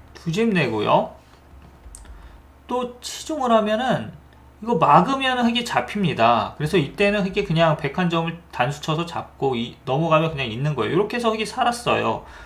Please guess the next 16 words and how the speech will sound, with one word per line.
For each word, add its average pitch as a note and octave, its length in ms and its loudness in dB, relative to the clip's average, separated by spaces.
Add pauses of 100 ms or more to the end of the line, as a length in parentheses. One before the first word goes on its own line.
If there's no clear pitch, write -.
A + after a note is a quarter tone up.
붙였을 F3+ 500 2
때는. C#3 200 2
근데 A3 220 4
이걸 A3+ 340 4
또 D4+ 100 6
한 D4 140 2
번 C#4+ 120 4
또 - 280 0
이어준 A3+ 500 4
겁니다. A2+ 720 2 (440)
그러니까 G3+ 220 4
이때도 D#4 840 6
백이 E3 580 4 (720)
치중하고요. F#3+ 1040 4 (220)
막으면은 E3 840 4
넘어가서, A#2+ 880 2